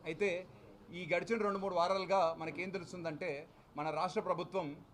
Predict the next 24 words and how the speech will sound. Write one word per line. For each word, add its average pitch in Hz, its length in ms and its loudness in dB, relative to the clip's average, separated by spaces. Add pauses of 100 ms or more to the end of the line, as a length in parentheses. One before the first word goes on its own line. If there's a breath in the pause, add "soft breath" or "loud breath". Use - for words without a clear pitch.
(1000)
కొద్దిగా 180 540 2 (240)
తొందరపాటుతో 196 720 0
ఈ 170 100 -4
ప్రాజెక్టులను, 180 720 -2 (680)
కృష్ణా 180 380 -4
నదీ 175 260 -2
జలాల్లో 170 580 0
మనకున్న 156 360 -6
హక్కులను 165 480 -2
కూడా 175 400 4 (280)
కొద్దిగా 165 580 2 (220)
వాళ్ళు 151 420 0
కాలరాస్తూ 180 640 2 (120)
ఈ 160 80 -6
ప్రాజెక్టులను 175 840 -2 (100)
కేఆర్ఎంబీకి, 175 560 2
అంటే 147 200 -4
కేంద్ర 175 280 -4
ప్రభుత్వానికి 170 760 -4 (240 loud breath)
అప్పజెప్పే 180 420 -4
ప్రయత్నం 165 380 -2
జరుగుతున్నట్టుగా 170 520 -4
తెలుస్తూ 156 360 -4
ఉంది. 139 280 -6